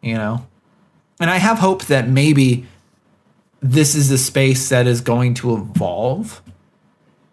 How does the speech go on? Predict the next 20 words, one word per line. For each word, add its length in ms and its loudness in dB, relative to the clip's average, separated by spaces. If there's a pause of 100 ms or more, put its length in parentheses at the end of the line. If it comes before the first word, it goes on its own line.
(260)
as 480 -2 (680)
we 240 2
go 240 4
from 200 0
season 440 0
to 120 -4
season. 500 -4
I'm 180 -6
still 240 0
holding 440 0
out 180 0
hope 380 -2 (720)
that 420 0
this 200 0
expansion 840 -2 (1080)
is 280 2
one 500 2
where 520 2 (240)
it 200 -4
tells 600 0